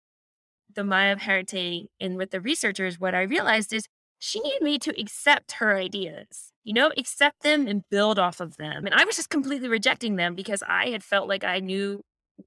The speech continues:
the right way to do it. That's not cooperation. <laughs> You know, that's leading, <laughs> you know? And so I tried it again, and I tried making the kebabs again, and she came over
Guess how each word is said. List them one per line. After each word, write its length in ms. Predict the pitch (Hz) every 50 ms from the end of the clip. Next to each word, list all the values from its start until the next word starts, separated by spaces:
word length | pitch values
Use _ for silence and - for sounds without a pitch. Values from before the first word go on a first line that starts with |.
| _ -
the 120 | - 196
right 220 | 185 196 202 208
way 140 | - 202 202
to 100 | 196 190
do 200 | 185 - 247 233
it. 160 | 170 - - -
That's 220 | 214 247 240 -
not 300 | 226 220 214 220 214 -
cooperation. 920 | - 208 196 202 202 208 202 190 190 190 190 - 190 175 143 147 143 - - _ _ _ _
<laughs> 140 | - 269 247 - _
You 80 | - 208
know, 260 | 185 185 190 185 - - _ _ _ _
that's 220 | 233 233 247 - - 208 196 - _ _ _ _ _ _ _ _ _ _ _ _ _ _
leading, 480 | 208 233 254 262 214 202 190 175 190 - - -
<laughs> 280 | - - 302 294 -
you 120 | - 285 285 -
know? 180 | 302 302 320 - - _ - _ _
And 120 | 214 226 -
so 140 | 277 247
I 100 | 240 226
tried 280 | 226 - - 240 247 262
it 100 | 269 226
again, 440 | 208 196 208 185 156 139 156 160 - -
and 140 | 196 185
I 220 | 175 175 175 180 170 -
tried 240 | - - 190 180 185
making 240 | 190 185 185 196 175
the 80 | 185 180
kebabs 360 | - 180 185 165 170 - -
again, 360 | 170 165 175 170 165 165 165
and 100 | 175 180
she 120 | - -
came 240 | 185 - 190 185 185
over 420 | 180 175 170 175 175 170 170 165